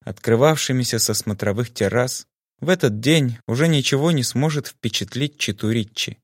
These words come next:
Однако, оказавшись в саду Фабьена и Лоренцо,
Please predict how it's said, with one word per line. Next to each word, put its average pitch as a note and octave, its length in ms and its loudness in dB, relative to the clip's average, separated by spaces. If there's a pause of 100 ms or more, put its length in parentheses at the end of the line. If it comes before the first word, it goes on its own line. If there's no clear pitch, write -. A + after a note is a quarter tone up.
(760)
Однако, C3+ 440 2
оказавшись B2 560 2
в - 100 -12
саду A2 260 2
Фабьена G#2 500 2
и G2 60 2
Лоренцо, C3+ 580 0